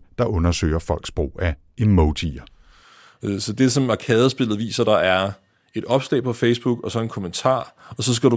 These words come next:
Speaker 2: gætte, hvem dem, der har skrevet kommentar, hvordan de har emoji-reageret, ikke? Hvilken følelse har de reageret med? Så computeren prøver også at gætte ud fra,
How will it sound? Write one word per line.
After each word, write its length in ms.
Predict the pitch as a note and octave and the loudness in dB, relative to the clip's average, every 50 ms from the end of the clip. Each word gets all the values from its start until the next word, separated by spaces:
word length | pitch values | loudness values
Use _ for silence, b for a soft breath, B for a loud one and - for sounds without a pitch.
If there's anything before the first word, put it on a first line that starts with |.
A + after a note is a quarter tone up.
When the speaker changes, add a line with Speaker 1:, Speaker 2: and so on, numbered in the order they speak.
| A#2 - | 2 0
Speaker 2:
gætte, 320 | - G#2 G2 G2+ A#2 B2 | 0 2 4 4 4 4
hvem 160 | A2 G2+ F2 | 4 4 2
dem, 140 | D#2 A2+ F#2 | 0 0 0
der 80 | - A#2 | 0 -2
har 60 | A2 | -2
skrevet 280 | G#2 - G#2+ G#2+ A2 - | 0 2 4 4 4 4
kommentar, 340 | - G#2 G2 - A#2+ G#2 | 0 -4 -2 0 0 0
hvordan 260 | G2 G2+ G2 G2+ G2 - | 0 0 -2 -2 -2 -2
de 80 | A2+ | -2
har 260 | G#2+ G#2+ F#2+ F#2 F#2 - | -2 0 0 0 0 0
emoji-reageret, 920 | G#2 G#2 G2+ F#2 F#2 - - - G2+ - - D#2+ - - - - A#1+ C#2+ G2+ | 0 0 0 0 0 0 -2 -4 -4 -4 -6 -6 -6 -8 -8 -6 -4 -2 -2
ikke? 120 | A2+ A2 G2+ | -2 -2 -2
Hvilken 200 | G#2+ G#2 G#2 A2 | -2 -2 0 -2
følelse 400 | - - G#2+ F#2+ G2 G#2 G#2 G#2+ | 0 0 0 2 2 2 0 -2
har 100 | G2 F#2+ | -2 -4
de 80 | - - | -4 -4
reageret 440 | B2+ - - - - C3 - - - | -4 -6 -6 -6 -6 -6 -6 -6 -6
med? 100 | - - G#2+ G#2 - | -6 -6 -8 -8 -10
Så 120 | - - G#2 | -12 -10 -8
computeren 360 | A2 G#2 - A#2+ B2+ C3 A#2+ | -6 -4 -2 0 0 0 0
prøver 260 | - A2+ A2 A2 A2+ | 0 2 2 4 4
også 380 | G#2 G2 G#2+ A2 - - - - _ _ _ _ - | 4 2 2 0 -2 -4 -8 -10 _ _ _ _ -8
at 140 | A#2+ A2+ - | -8 -6 -2
gætte 320 | - G#2+ G2 G2 G2+ A2+ | -2 0 0 2 0 0
ud 220 | - A2+ A2 G2+ G2 | 0 0 0 -2 -4
fra, 360 | - - - G2 F2+ F2+ F#2 | -4 -2 0 0 0 0 -4